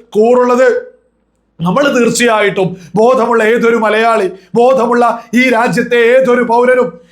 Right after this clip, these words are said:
ഈ രാജ്യത്തെ പൗരന്മാര് ജോലി ചെയ്യുന്ന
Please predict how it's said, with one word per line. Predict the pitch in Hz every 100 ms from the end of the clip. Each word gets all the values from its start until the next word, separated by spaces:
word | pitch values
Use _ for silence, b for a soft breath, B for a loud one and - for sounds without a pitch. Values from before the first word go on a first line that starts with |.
| b
ഈ | 214 311
രാജ്യത്തെ | 262 240 185 262 247
പൗരന്മാര് | 247 226 247 233 240 240 247 233 - -
ജോലി | 165 226 247 262 233
ചെയ്യുന്ന | 240 233 226 240 240 -